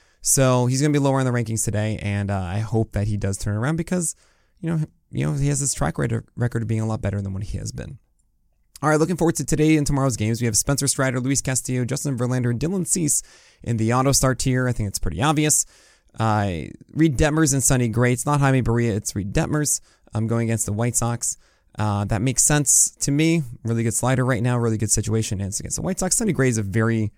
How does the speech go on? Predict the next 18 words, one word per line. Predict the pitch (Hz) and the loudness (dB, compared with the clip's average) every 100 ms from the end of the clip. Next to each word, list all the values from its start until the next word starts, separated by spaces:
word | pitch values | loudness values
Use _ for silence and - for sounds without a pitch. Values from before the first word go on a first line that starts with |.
| _ - | _ -10
questionable | - 104 - 123 120 | -4 0 0 0 0
one, | 120 123 123 - _ _ _ - | 2 2 0 -4 _ _ _ -4
but | - 117 | 2 2
it's, | - - - - - _ _ _ _ _ - | 2 0 0 0 -2 _ _ _ _ _ 0
if | 143 131 | 0 2
you | |
have | 156 180 151 | 2 2 2
Sonny | 156 151 | 4 4
Gray, | 127 135 | 4 4
you're | 120 | 4
gonna | 127 120 | 2 2
start | - - 127 | 0 0 -2
him, | 131 127 - | -2 -2 -2
even | 123 | -2
though | 127 | 0
it's | 117 | -2
against | - - | -4 -6
Atlanta. | - - - - | -4 -6 -6 -10